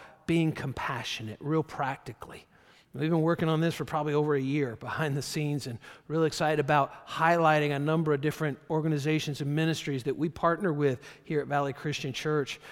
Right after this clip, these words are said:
uh, to, to just make a difference in our community. And that'll be our, two weeks from now, starting this series,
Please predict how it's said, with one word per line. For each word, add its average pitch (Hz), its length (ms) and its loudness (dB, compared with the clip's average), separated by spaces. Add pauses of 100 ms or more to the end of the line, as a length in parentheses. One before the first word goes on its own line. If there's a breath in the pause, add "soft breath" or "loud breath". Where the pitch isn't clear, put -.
(160 loud breath)
uh, 135 180 -4
to, - 180 -8
to 143 180 -6
just 151 220 -4
make 180 200 4
a 196 60 2
difference 143 680 -2
in 147 100 -2
our 135 140 0
community. 131 680 -6 (460 soft breath)
And 127 100 -8
that'll 147 180 4
be 143 380 -2
our, 131 220 -8
two 190 160 0
weeks 175 200 4
from 143 200 -4
now, 120 260 -6 (960)
starting 151 340 2
this 147 140 -2
series, 147 500 -2